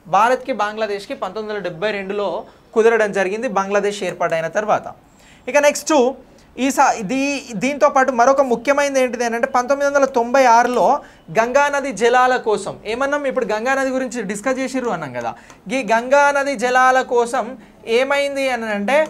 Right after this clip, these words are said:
ఈ జలాల కోసం, గంగా నది జలాల కోసం ఒప్పందం కుదిరింది. ఎవరెవరి మధ్యన ఒప్పందం కుదిరింది అంటే భారత్, బంగ్లాదేశ్ మధ్యన.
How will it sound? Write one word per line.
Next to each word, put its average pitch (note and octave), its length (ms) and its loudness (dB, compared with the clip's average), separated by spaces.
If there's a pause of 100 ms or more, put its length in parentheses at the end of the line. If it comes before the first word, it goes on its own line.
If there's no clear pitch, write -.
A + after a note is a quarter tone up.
(300)
ఈ B3+ 160 -6
జలాల B3+ 540 4
కోసం, B3+ 640 -4 (1300)
గంగా A#3 300 2
నది C4 220 -2
జలాల A#3+ 400 2
కోసం A3+ 560 -4 (340)
ఒప్పందం C4 520 0
కుదిరింది. A3+ 460 -2 (280)
ఎవరెవరి C#4+ 440 6
మధ్యన C#4 300 0
ఒప్పందం C4+ 480 0
కుదిరింది C4 360 -2
అంటే B3+ 160 2
భారత్, A#3 520 2
బంగ్లాదేశ్ A3 500 0
మధ్యన. F3 340 -2